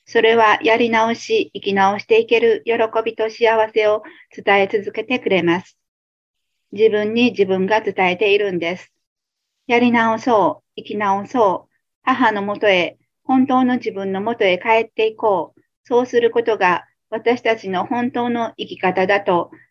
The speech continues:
喜びだと、必死に自分に伝えてくる思いを心から知っていける私たちに蘇っていきましょう。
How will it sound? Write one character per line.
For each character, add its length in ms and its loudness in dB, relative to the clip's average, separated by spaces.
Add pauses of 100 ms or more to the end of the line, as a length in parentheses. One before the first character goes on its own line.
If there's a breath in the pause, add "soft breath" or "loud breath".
(120)
喜 100 4 (320)
び 100 -6
だ 140 2
と、 340 -2 (340)
必 220 -10
死 200 -4
に 200 0
自 180 0
分 220 -2
に 120 -4
伝 280 0
え 60 0
て 140 -4
く 120 -10
る 100 -2
思 240 -2
い 140 -2
を 180 -4 (360 loud breath)
心 360 2
か 100 2
ら 140 4
知 180 -14
っ 40 -20
て 120 2
い 60 0
け 140 -2
る 200 2
私 320 -4
た 140 -4
ち 120 -16
に 380 -4
蘇 100 -2
っ 440 0
て 200 0
い 80 -2
き 100 -12
ま 140 -6
し 140 -10
ょ 240 -2
う。 40 -20